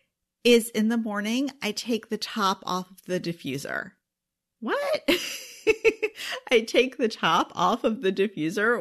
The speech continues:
What? Why? So I like to diffuse oils every night when I sleep, but sometimes I don't because I need to clean the diffuser and set it for the next day,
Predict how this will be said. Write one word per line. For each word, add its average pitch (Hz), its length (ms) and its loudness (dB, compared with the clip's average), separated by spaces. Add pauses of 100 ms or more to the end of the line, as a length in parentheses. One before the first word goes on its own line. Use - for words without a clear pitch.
(140)
What? 214 400 4 (140)
Why? 175 800 2 (1040)
So - 340 4
I 233 140 2
like 269 220 0
to 349 100 -6
diffuse 214 600 -4
oils 180 360 0
every 180 300 -4
night 160 300 -6
when 160 100 -8
I 151 80 -8
sleep, - 580 -4 (400)
but 220 200 -4
sometimes 240 580 -2
I 196 120 -2
don't 254 440 0
because 202 500 -2
I 196 120 -4
need 190 180 -6
to 214 100 -6
clean 180 380 -8
the 175 80 -4
diffuser 180 640 -4
and 170 160 -6
set 160 220 -6
it - 160 -6
for - 80 -8
the 151 80 -4
next 143 300 -8
day, - 400 -6